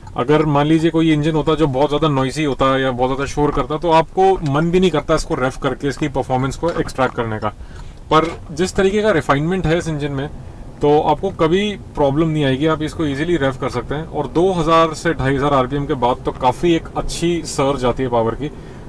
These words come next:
जो कि रहती है साढ़े पाँच, छः हज़ार आरपीएम के आसपास तक। तो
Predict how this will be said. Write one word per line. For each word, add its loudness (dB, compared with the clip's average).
जो 2
कि 0
रहती 0
है 2
साढ़े 0
पाँच, -2
छः -4
हज़ार 0
आरपीएम -2
के -4
आसपास -6
तक। -6
तो 2